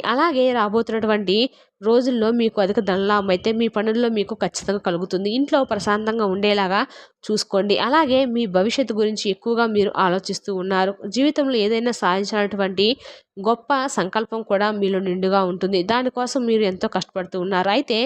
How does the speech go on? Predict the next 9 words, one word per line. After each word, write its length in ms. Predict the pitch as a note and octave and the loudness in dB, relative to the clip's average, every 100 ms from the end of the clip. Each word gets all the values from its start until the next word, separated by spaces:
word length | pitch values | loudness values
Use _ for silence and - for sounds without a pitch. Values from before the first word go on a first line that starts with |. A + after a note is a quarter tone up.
| C#4 - - - | -4 -12 -20 -8
మీ 160 | A#3+ D4+ | -2 0
జీవితము 440 | G#3+ B3 C#4 C#4 B3 | 0 0 2 2 0
పూర్తిగా 460 | A#3 G#3+ - G#3+ G#3 | 0 -4 -2 0 2
మారిపోతుంది. 680 | F#3+ F3 F3+ F#3 F#3+ G3+ G3 | 2 -2 -2 -4 -2 -2 0
ఏ 120 | - C4 | 2 2
బాధపడాల్సినటువంటి 840 | A#3+ A3+ A3 A3+ G#3 G3 G3 G3 F#3+ | 4 2 0 -2 -4 -4 -4 0 0
అవసరం 340 | E3 F#3+ A#3 | 0 0 0
అయితే 200 | G#3+ G#3+ | 2 2
లేదండి. 420 | F#3 F3+ F3+ F3 | 0 0 -2 -4